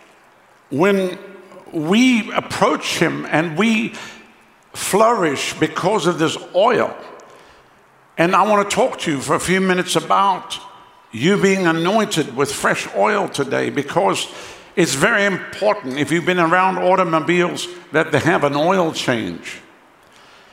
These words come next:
Every so many miles, you have to get an oil change. And some of you came in here and you haven't had an oil change in years.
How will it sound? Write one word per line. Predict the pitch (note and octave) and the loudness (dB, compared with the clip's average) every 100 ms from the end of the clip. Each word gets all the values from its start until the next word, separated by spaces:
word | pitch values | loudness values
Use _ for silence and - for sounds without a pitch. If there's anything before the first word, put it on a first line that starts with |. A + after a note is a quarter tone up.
| _ | _
Every | F3 G3 F#3+ G3+ G3 | 0 2 2 2 2
so | - - F#3+ F3+ | 0 0 0 2
many | F#3 F#3 | 2 2
miles, | F3 F3 F3+ D#3 C#3+ C3 - | 2 2 2 2 0 -4 -6
you | B2+ A#2+ | -4 -2
have | D3 | -2
to | C3 | -4
get | A#2+ C3+ | -4 -2
an | A#2 | -2
oil | C3+ D3 C3 | -2 0 -2
change. | A2+ - G#2 G#2+ - | -4 -6 -6 -8 -12
And | B2 | -8
some | - E3+ F3 | -2 0 2
of | |
you | D#3+ D#3+ | 2 0
came | - D#3+ E3+ | 2 2 2
in | E3 E3 | 0 0
here | E3 | 0
and | D3 | -2
you | F3 | 0
haven't | D#3+ D3+ F#3+ | 2 2 0
had | D3+ D#3+ | 0 0
an | C#3 C3 | -2 -4
oil | E3+ E3+ - | -2 -2 -2
change | - F3 F3+ D3 | -2 0 -2 -2
in | D#3+ | -2
years. | F3+ F#3+ G3 C3 - | 0 0 0 -2 -8